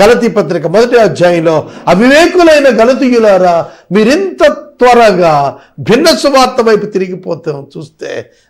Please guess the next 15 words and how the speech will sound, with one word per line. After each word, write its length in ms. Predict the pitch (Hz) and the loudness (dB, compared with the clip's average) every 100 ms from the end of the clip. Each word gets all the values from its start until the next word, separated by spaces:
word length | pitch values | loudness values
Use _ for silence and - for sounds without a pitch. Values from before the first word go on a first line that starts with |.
| - | -8
నాకు 240 | 139 - | -8 -6
ఆశ్చర్యం 680 | 135 - - - 226 220 190 | -6 -6 -6 -2 0 0 -2
కలుగుతోంది" 580 | 180 156 151 147 139 131 | -4 -6 -8 -12 -12 -12
అన్నాడు. 360 | 101 - _ _ _ _ _ _ _ _ _ _ _ _ _ _ _ _ _ _ _ _ _ _ 320 _ 127 | -16 -20 _ _ _ _ _ _ _ _ _ _ _ _ _ _ _ _ _ _ _ _ _ _ _ _ -14
భిన్నమైన 720 | - 226 381 370 359 339 294 | -4 -2 0 0 0 0 0
సువార్తలు 800 | 233 269 247 226 - _ 214 196 | 0 2 2 0 -6 _ -6 -4
వినిపిస్తున్న 640 | 180 175 151 - - 151 | -6 -8 -10 -14 -12 -12
ఈ 200 | 135 147 | -10 -10
దినాల్లో 600 | 139 131 117 107 104 - - _ _ _ _ _ _ _ _ _ _ _ | -10 -10 -10 -12 -16 -20 -20 _ _ _ _ _ _ _ _ _ _ _
సత్య 540 | - 208 208 - 233 175 | -6 -4 -4 -4 -2 -2
సువార్తను 1120 | - 175 170 180 - - 156 - 151 139 117 _ _ _ _ | -4 -2 0 -2 -4 -12 -10 -10 -12 -14 -16 _ _ _ _
పరీక్షించి 680 | 156 233 240 - 139 123 - | -8 -8 -8 -14 -18 -18 -20
తెలుసుకోనమని 880 | - - - - 101 92 _ _ _ _ _ _ _ _ _ _ _ _ | -20 -18 -20 -20 -20 -20 _ _ _ _ _ _ _ _ _ _ _ _
ప్రభు 260 | - 135 139 | -6 -4 -4
పేట 240 | - 107 | -6 -12